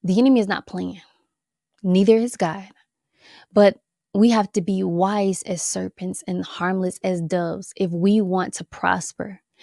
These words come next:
if we want to succeed, if we want to prosper in this life, in our marriages, if we wouldn't want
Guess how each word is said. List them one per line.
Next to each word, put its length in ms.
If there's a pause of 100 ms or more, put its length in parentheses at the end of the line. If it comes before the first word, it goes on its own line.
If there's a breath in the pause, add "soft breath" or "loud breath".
(300 loud breath)
if 120
we 180
want 320
to 140
succeed, 840
if 180
we 120
want 380
to 140
prosper 800
in 180
this 180
life, 480 (320 loud breath)
in 140
our 200
marriages, 640
if 140
we 180
wouldn't 300
want 580